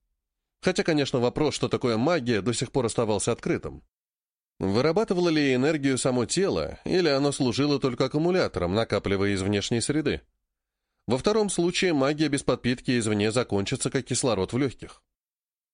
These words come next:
«Олег Васильевич сильно на меня обижается?»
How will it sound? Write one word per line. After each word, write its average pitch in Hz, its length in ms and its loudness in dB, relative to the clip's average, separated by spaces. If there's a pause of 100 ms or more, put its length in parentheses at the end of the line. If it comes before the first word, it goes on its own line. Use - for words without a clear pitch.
(720)
«Олег 139 320 2
Васильевич 143 500 0
сильно 151 360 2
на 143 80 2
меня 139 180 2
обижается?» 135 640 0